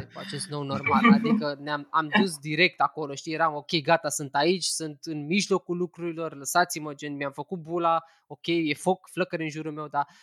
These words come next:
Speaker 2: Și problema este că chestia asta nu o să te lase niciodată să vezi cu adevărat ce a făcut covid-ul. O să vezi globalul,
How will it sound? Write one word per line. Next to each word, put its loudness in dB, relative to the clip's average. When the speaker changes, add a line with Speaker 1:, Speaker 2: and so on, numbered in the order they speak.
Speaker 2:
Și -10
problema -2
este -6
că -10
chestia -12
asta -6
nu -8
o -8
să -6
te -10
lase -2
niciodată -8
să -6
vezi -6
cu -2
adevărat -2
ce -16
a -10
făcut -16
covid-ul. -20
O -6
să -4
vezi 0
globalul, 8